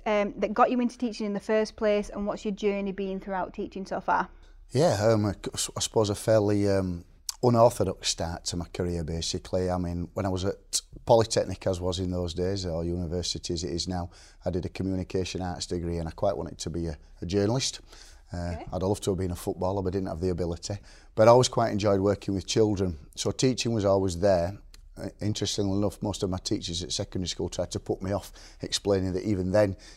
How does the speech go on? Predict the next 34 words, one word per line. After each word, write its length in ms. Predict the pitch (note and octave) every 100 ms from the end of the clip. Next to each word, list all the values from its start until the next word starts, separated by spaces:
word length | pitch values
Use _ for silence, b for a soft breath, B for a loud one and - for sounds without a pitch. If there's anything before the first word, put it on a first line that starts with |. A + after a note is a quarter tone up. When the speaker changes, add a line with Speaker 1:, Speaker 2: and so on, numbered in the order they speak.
| B
Speaker 2:
you 60 | F#2+
know, 80 | F#2
the 100 | F2+
workload 480 | F#2+ F2+ - G2 F2+
was 140 | E2+
very 200 | F2+ F2
difficult, 440 | E2+ - E2+ F2+
Speaker 1:
Mm. 80 | F2
Speaker 2:
et 100 | -
cetera. 380 | - G#2+ - F2+ b b _ _ _ _ -
Uh, 280 | G#2 F#2+ F#2
so 160 | - A2
when 120 | A#2
I 60 |
left, 340 | A2+ A2+ - -
um, 200 | G2 F#2+
university, 680 | G2+ F#2+ G2 G2 - - F#2
I 40 |
actually 260 | - F#2 F#2+
worked 180 | F#2
for 80 | -
two 240 | - G2 F#2
years 180 | F2 E2
down 180 | F2+
at 80 | E2+
a 40 | D#2+
dye 260 | F2 F#2
works 340 | G2 F2+ - -
quite 260 | - B1+
close 240 | - F2 -
to 100 | F2
where 120 | E2+
I 40 |
lived. 260 | E2 E2+